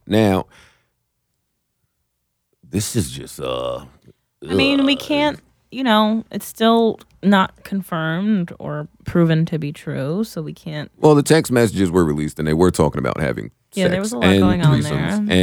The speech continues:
Speaker 1: And, and when Mia texted and said, "Hey, if anybody asks if we did A, B, or C, just deny it because A, you know, there's a lot of messy shit going on." And he replied with,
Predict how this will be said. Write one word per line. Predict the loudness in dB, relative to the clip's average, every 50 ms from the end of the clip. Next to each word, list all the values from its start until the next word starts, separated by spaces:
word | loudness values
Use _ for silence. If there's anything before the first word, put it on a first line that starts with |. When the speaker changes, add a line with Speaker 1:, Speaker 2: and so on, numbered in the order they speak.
| 2 2
Speaker 1:
And, | 0 -2 -4 -8 _ -20 _ _ _ _ _ _ 0
and | 2 4 6 6 6 6 4 4 4
when | 4 4 4 6 4 4 2 0 -4 -10
Mia | -6 -2 2 2 4 4 4 4 2 2
texted | 0 0 0 0 0 -4 -8 -10 -8
and | -8 -6 0
said, | 2 2 2 4
"Hey, | 4 4 4 2
if | 2 0
anybody | -4 -6 -4 -4 -4 -4 -4 -4 -2
asks | 0 2 2 2 2 0 -2 -6 -14 -20 _ _ _ _ _
if | -6 -6 0 2
we | 2 2 2
did | 4 4 4 4 4 2
A, | 2 0 2 2 2
B, | 0 0 0 2 2
or | 0 -2
C, | -4 -4 0 2 4 4 4 2
just | 2 -2 -2 -2 -2
deny | -4 -4 -2 0 0 0 0
it | -2 -2 -4 -6
because | -8 -8 -2 -2 0 0 -2 -4 -6 -12 -18 -20 _ _
A, | -4 -4 -4 -4
you | -4 -8 -8 -8 -8
know, | -8 -8 -10 -10
there's | -14 -6 -2
a | -2
lot | 0 0
of | -2
messy | -2 -4 -6 -8
shit | -12 -12 -10
going | -10 -10 -8
on." | -8 -8 -6 -6
And | -8 -10 -4
he | -2 0 0
replied | 0 0 2 0 0 2 0 -2 -2 -4
with, | -6 -6